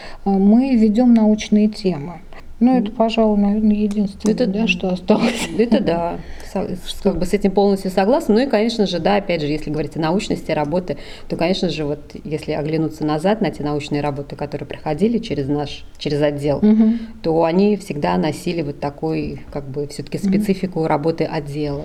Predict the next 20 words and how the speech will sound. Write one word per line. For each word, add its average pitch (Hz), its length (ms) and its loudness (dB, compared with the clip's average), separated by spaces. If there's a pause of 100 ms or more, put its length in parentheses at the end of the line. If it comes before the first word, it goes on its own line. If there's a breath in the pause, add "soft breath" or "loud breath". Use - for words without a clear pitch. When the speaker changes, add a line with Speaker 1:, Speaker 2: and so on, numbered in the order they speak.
Speaker 2:
да. 151 120 -4
Speaker 1:
Ну 320 120 6
да, 262 140 6
прикладной, 240 540 2
чтобы 208 200 2
мы 233 140 6
это 226 120 -2
могли 208 380 2
Speaker 2:
Чтобы 165 140 -4
Speaker 1:
использовать 196 520 2
Speaker 2:
быть - 40 -
Speaker 1:
в, 185 880 0
в, - 20 -12 (420)
именно 208 320 6
в - 20 -4
своей 202 260 4
деятельности. 165 720 -2 (680 loud breath)
А, 202 300 4
следующий 240 600 2
вопрос 262 580 2